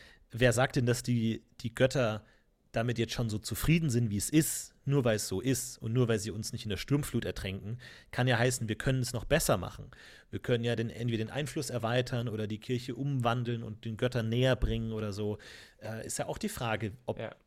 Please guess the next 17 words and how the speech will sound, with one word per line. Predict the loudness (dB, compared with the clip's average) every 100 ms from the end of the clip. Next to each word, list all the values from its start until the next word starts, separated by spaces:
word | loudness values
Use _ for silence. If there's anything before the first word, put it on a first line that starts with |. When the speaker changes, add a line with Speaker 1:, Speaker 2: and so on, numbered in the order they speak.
| -10
Speaker 1:
die, | -4 -2
die, | 0 -2 -2
die | -4 0
Geweihten | 2 4 2 0 -2
die | -2 -2
Kirche | 2 2 2
immer | -2 -2 0
als | -2 -4
perfekt | -6 -6 -4 -4 -4 -4 -2
gottesnah | -2 0 -2 0 2 2
wahrnehmen | 2 2 2 0 -2 -2 -6 -8 -18 -20 -4
oder | 0 2
ob | 0
die | 0
nicht | 0 0
auch | 0 0 2
sagen, | 4 4